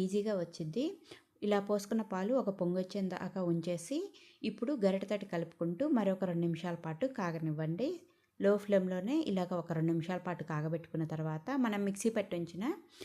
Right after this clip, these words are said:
క్యారెట్ పేస్ట్ అంతా కూడా వేసుకోవాలి. ఫ్లేమ్ సిమ్లో పెట్టేసుకొని ఈ క్యారెట్ పేస్ట్ అంతా కూడా వేసుకోవాలి. హై ఫ్లేమ్లో పెట్టామంటే ఉండలు కట్టే ఛాన్స్ ఉండిద్దండి. So అందుకని లో ఫ్లేమ్లోనే పెట్టేసుకొని ఈ క్యారెట్ పేస్ట్ అంతా కూడా వేసుకొని గరిటెతోటి ఈ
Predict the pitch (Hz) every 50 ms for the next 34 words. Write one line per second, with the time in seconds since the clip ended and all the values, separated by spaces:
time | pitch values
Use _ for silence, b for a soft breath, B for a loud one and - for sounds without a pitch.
0 | B B B B B - - 214 202 208 214 208 - - 196 185 180 180 - 185
1 | 175 170 160 170 156 170 170 190 247 370 427 - B B B B B - 190 180
2 | 180 - - - 170 165 170 170 175 190 247 302 370 359 - - _ - _ _
3 | _ _ _ _ _ _ _ - 233 226 233 247 254 254 233 214 214 220 220 214
4 | 208 208 - 190 185 - - 196 208 247 277 254 254 - 202 180 185 196 196 196
5 | - - 185 180 - - 175 170 165 175 175 180 185 180 175 170 170 170 _ -
6 | 170 175 175 185 202 208 190 185 180 185 - 202 202 202 202 202 190 180 180 -
7 | 180 175 175 175 170 175 226 262 269 208 175 170 185 180 190 185 180 180 - 175
8 | 165 165 - 156 160 156 156 - 165 165 160 147 156 160 160 165 202 294 392 -
9 | B B B B B B - - 220 208 196 190 185 185 185 185 190 220 269 330
10 | 262 185 185 190 190 190 196 185 180 180 175 175 170 170 170 160 165 - 165 160
11 | 165 - - 180 214 262 247 247 - 190 175 170 180 175 - - 170 165 165 -
12 | 170 160 160 156 165 156 170 165 165 160 160 156 156 - - 175 202 247 233 190
13 | 185 180 185 196 196 - 202 190 196 - 170 175 170 - - b b b b b
14 | b b b b - 202